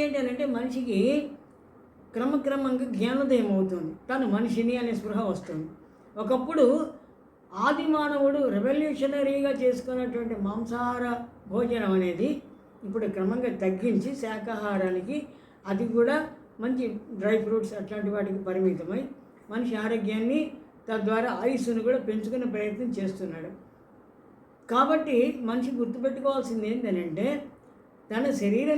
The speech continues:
నిర్మాణం కానీ, తన దంత నిర్మాణం కానీ, తన జీర్ణ వ్యవస్థ కానీ శాకాహార వినియోగానికి పనికొచ్చేది. శాకాహారం తినే మనిషి మాంసాహారం తింటే ఆ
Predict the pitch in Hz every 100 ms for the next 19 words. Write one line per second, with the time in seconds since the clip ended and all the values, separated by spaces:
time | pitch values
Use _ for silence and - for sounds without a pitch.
0 | 285 269 269 247 220 220 233 190 196 190
1 | 185 196 220 285 285 269 254 220 208 220
2 | 196 - 214 214 214 - - 190 247 285
3 | 285 254 254 202 208 214 220 185 - -
4 | - - - - - - 196 202 214 220
5 | 214 208 208 202 196 190 190 226 208 190
6 | 185 - 160 - - - - - - 208
7 | 208 233 233 247 214 233 226 202 226 240
8 | 226 202 202 220 233 214 190 196 208 208
9 | 285 - - - - 185